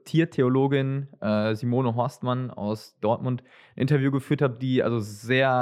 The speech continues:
radikal quasi unterwegs ist, äh, also die zum Beispiel per-, gesagt hat,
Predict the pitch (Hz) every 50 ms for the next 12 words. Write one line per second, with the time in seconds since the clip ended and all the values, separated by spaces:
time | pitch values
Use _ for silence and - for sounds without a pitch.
0 | 120 117 110 - 113 147 123 120 123 120 - - - - 135 135 143 147 156 160
1 | 170 180 185 175 - - _ _ _ _ _ _ _ _ _ - 143 139 135 143
2 | 147 127 147 131 127 143 156 151 - 151 - - 131 117 120 123 120 107 120 120
3 | 120 117 117 117 117 120 120 120 117 120 - - 127 120 123 131 - 139 127 120
4 | 117 120 113 120 123 - 123 113